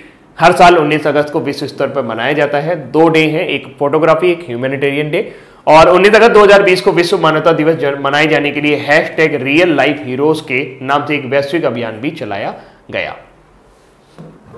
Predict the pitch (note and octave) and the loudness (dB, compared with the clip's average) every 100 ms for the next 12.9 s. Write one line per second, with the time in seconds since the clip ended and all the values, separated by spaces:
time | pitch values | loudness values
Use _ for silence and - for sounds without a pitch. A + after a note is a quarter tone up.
0 | - _ _ _ _ _ - F3 F3 F3 | -20 _ _ _ _ _ 0 4 4 4
1 | E3+ F3 D3 - D3 C3 C#3 C#3+ D3 D3 | 4 4 2 0 -4 -4 -4 -4 -4 -8
2 | F#3+ - _ _ G3 F3+ A#3 A3+ A3 B3+ | -12 -16 _ _ 4 6 6 6 6 2
3 | - G3 G3 A3 E3+ D#3+ D#3+ F3+ D#3+ D#3 | 2 2 4 2 4 4 4 4 2 0
4 | D#3 D#3+ D#3+ D3 C#3+ C#3+ C#3+ F3+ D#3+ C#3 | 0 -2 -2 -2 2 2 2 0 -2 0
5 | C#3+ C#3+ D3 C3+ A2 G2+ - - _ _ | 2 2 0 -4 -6 -8 -14 -20 _ _
6 | _ _ _ _ _ _ _ _ _ _ | _ _ _ _ _ _ _ _ _ _
7 | _ _ _ D#3 F3+ F3+ F3 F3+ D#3+ E3 | _ _ _ 0 4 4 4 2 0 0
8 | D#3+ D#3+ E3+ D#3+ D3 B2+ C#3+ C#3+ D3 F#3+ | 2 2 2 -2 -4 -4 -4 -6 -6 -8
9 | - - B2+ C3+ - A3 - - _ - | -16 -8 -4 -4 -6 -12 -14 -20 _ 0
10 | E3+ D#3+ D#3+ F3 A3+ G#3 F3+ E3+ F#3+ F3 | 2 4 4 6 4 4 0 2 2 2
11 | D#3+ F#3+ D3+ F3 - D#3 F3+ E3 D#3+ D3 | 2 0 2 0 0 -4 -2 0 -2 -2
12 | C3 C3+ B2+ C#3 C3+ C3+ C3+ E3 | -4 -4 -6 -8 -8 -8 -10 -10